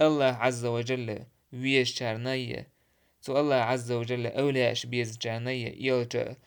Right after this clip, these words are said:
takka sun ashab iş tabi'in iş. Takka Allah vieş, Allah'ın üç biyeş bolçan yok ahi.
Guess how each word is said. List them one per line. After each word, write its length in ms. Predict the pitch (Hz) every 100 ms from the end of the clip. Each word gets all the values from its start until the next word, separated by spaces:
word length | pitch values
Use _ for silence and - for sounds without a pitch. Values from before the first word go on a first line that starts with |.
| _
takka 380 | - 117 - 117
sun 280 | 113 127 120
ashab 520 | 139 - - 127 123 117
iş 100 | -
tabi'in 640 | 139 139 127 117 127 123
iş. 180 | 113 - _ _ _ - _ _ _ -
Takka 680 | 127 120 143 120 120 123 - _ _ _ _ _ _ _ _ _ _ _ _ _ _ _ - _ 151
Allah 360 | 143 139 135 131
vieş, 320 | 120 110 -
Allah'ın 400 | 147 131 120 110 160
üç 220 | 151 131
biyeş 360 | 123 120 120
bolçan 360 | 117 117 120 117
yok 200 | 120 123
ahi. 460 | 156 165 170 175